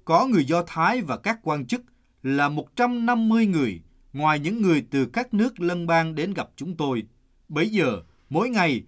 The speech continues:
người ta chuẩn bị một con bò đực, sáu con chiên mập béo. Họ cũng chọn gà vịt và cứ mỗi mười ngày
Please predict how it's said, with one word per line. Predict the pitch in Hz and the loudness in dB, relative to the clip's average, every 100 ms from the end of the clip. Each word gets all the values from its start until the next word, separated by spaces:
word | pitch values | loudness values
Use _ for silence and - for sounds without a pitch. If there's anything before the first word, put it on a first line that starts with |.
| _ | _
người | 165 185 | -4 0
ta | 269 | 0
chuẩn | - 202 214 | 0 -2 2
bị | 175 131 | 2 2
một | 139 139 - | -2 -4 -2
con | 240 226 | -2 2
bò | 156 | 2
đực, | 143 120 _ _ _ _ | 0 -6 _ _ _ _
sáu | - 131 190 220 | -8 -2 -2 0
con | 214 196 170 | 0 0 0
chiên | 202 202 180 | 0 0 0
mập | 113 - | -6 -8
béo. | 117 127 202 262 _ _ | -4 -4 -4 -10 _ _
Họ | 147 156 | 0 0
cũng | 151 214 226 | 0 -2 2
chọn | 165 135 135 | 0 0 0
gà | 139 131 | 2 2
vịt | 135 139 _ _ _ _ - | 0 -6 _ _ _ _ -10
và | 131 156 | 0 0
cứ | 156 277 320 | 2 2 2
mỗi | 214 151 247 | 2 2 2
mười | 214 170 147 | 4 4 4
ngày | 143 127 | 0 -2